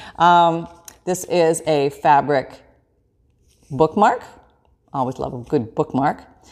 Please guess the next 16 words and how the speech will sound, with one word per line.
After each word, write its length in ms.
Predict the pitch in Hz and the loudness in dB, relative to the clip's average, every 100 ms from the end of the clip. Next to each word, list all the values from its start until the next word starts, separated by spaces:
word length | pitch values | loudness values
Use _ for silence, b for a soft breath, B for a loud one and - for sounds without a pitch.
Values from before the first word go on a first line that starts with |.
| b b | b b
And 140 | 139 127 | -6 -6
it's 140 | 131 | -4
nice 220 | 135 131 | -6 -6
and 140 | - - | -10 -4
thin 380 | 220 247 262 - | -2 -2 -4 -8
and 200 | - 127 | -12 -10
can 180 | - 135 | -6 -4
easily 360 | 165 156 139 131 | -2 -2 -2 0
go 200 | 139 160 | 0 -2
in 120 | 156 | -2
your 120 | 135 | -4
journal 380 | 131 139 180 247 | -4 -2 -2 -4
anywhere. 560 | 160 156 170 220 427 - _ _ B B B B - | -6 -6 -2 -2 -4 -10 _ _ B B B B -6
This 200 | 156 165 | -4 2
is 340 | 156 156 156 151 | 2 2 -2 -6
a 600 | 143 139 135 139 139 | -2 -2 -2 -4 -8